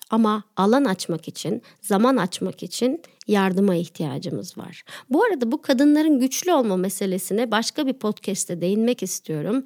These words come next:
Çünkü, e, bence çok tartışmalı bir alan. Kadına sürekli "Sen güçlüsün, güçlüsün." alt mesajı verilirken aslında o gücünü belli mecralarda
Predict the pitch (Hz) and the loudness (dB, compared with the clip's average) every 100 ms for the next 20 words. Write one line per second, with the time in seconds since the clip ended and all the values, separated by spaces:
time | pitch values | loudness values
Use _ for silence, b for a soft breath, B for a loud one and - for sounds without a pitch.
0 | B B - - 240 240 262 262 B B | B B -6 0 0 4 4 4 B B
1 | B B - 196 214 208 233 254 262 294 | B B -8 -2 0 2 2 2 2 -2
2 | 285 247 226 226 - 226 226 196 - 139 | 0 2 0 0 -2 0 0 -2 -4 -4
3 | 101 196 - 220 208 220 - 233 220 220 | -6 -10 -8 -4 0 -2 -2 -2 -2 -4
4 | - 208 202 - 208 - 196 202 - 233 | -4 -2 -2 -6 -6 -2 -2 -2 -6 -2
5 | 214 185 202 - - 202 190 190 196 214 | 0 0 -2 -6 -4 -4 -2 -2 -4 -6
6 | - 185 240 - 196 - 202 185 220 262 | -4 -4 -4 -4 -6 -2 0 2 0 -2
7 | - 214 202 196 202 269 294 B B - | -2 -4 -2 0 2 2 0 B B 2
8 | 233 240 254 196 196 202 190 175 180 175 | 4 6 4 2 0 0 0 0 -2 -2
9 | 185 | -2